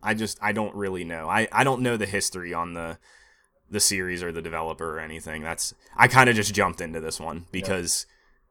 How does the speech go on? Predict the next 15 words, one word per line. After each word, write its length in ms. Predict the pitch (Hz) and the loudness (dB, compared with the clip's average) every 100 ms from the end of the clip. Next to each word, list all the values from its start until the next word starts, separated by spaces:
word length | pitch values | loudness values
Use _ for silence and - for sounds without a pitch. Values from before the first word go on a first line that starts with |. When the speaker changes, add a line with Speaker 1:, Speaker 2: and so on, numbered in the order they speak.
| _ _ | _ _
Speaker 1:
it's 160 | 117 117 | -2 2
a 40 | 113 | 4
new 240 | 110 107 | 4 4
thing. 300 | - 104 98 | 2 0 0
It's 120 | 98 | 2
a 40 | 123 | 4
new 200 | 117 110 | 6 4
shiny 400 | - 92 95 92 | 2 0 -2 -4
thing 380 | - 90 87 | -4 -4 -4
that 160 | 87 87 | -2 -2
apparently 440 | 85 95 90 85 | 0 0 -2 -2
is 140 | 85 82 | -6 -4
really 220 | 82 80 | -6 -4
<laughs> 140 | 98 | -4
good. 240 | 98 95 | -4 -6